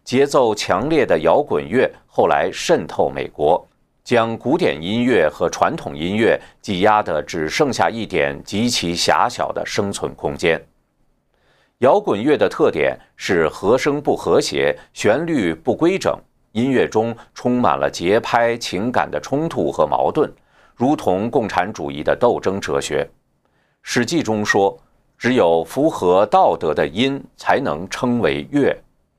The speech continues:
而摇滚乐音乐人的生活和创作中的重要主题却是性、暴力和毒品。从摇滚乐之后，美国出现说唱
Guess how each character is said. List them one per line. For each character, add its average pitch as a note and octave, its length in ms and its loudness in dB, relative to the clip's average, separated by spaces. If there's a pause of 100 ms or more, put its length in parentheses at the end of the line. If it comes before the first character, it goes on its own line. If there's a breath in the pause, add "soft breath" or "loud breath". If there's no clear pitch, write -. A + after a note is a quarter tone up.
(340)
而 A#2+ 260 4
摇 A2+ 260 4
滚 E2 240 -2
乐 F#2+ 240 2
音 C#3+ 220 -2
乐 E3 140 2
人 D2 200 0
的 B2 120 2
生 E3+ 280 -2
活 D2 240 0
和 D#2 200 0
创 C#3+ 260 0
作 E2+ 180 0
中 A2+ 200 -2
的 F2 180 2
重 F3+ 180 -2
要 F#2+ 160 4
主 C2+ 220 -12
题 F#2+ 340 -4 (200 loud breath)
却 - 180 -2
是 C#2+ 260 -6
性、 D3 380 -2 (260)
暴 A2 280 0
力 D#2 280 -8
和 D2+ 200 -2
毒 D#2 260 -4
品。 C#2+ 260 -6 (1120)
从 A#2+ 320 0
摇 A#2 160 4
滚 F2 180 -4
乐 E2 180 0
之 - 160 0
后， D2+ 340 2 (220 soft breath)
美 A2+ 180 2
国 A#2 240 2
出 A#2+ 180 -4
现 E2 320 0
说 E3 280 0
唱 - 280 -2